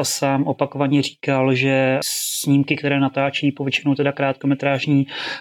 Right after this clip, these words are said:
jsou takovou obdobou nebo snahou o okultismus, protože tam narušuje časoprostorové uspořádání a chce, aby publikum mělo skrzovat ty krátkometrážní snímky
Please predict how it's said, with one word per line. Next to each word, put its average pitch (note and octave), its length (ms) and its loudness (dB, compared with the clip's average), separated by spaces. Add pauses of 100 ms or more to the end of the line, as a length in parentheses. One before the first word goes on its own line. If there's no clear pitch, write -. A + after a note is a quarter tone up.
jsou C#3 420 2
takovou C#3 540 0
obdobou C#3 560 2
nebo C3+ 220 2
snahou C3 500 2
o C3+ 380 2
okultismus, C#3 1080 2 (540)
protože C#3 720 2 (300)
tam C#3 140 2
narušuje C3+ 760 2
časoprostorové C#3 800 -2
uspořádání C3 1000 2 (380)
a C3+ 180 2
chce, - 460 -2
aby C3+ 420 0
publikum C3+ 720 2
mělo C3+ 280 4
skrzovat B2+ 500 -2
ty C3+ 100 -2
krátkometrážní C3 840 0
snímky C3 540 0